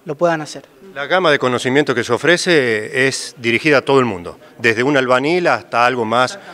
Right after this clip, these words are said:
Speaker 2: eh, elevado en cuanto a lo que tiene que ver con la especialización, ¿no?
Speaker 1: Exactamente. Esto, eh,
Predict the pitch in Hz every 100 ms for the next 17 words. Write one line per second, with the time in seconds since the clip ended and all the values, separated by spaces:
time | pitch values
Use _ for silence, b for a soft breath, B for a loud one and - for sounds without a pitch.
0 | B - 110 107 113 120 139 120 120 117
1 | 113 95 - B B 104 107 107 127 113
2 | 117 131 120 104 101 92 104 104 95 98
3 | 139 160 95 101 B B - 160 180 175
4 | 165 156 143 B B B 208 220 262 254
5 | 175 165 160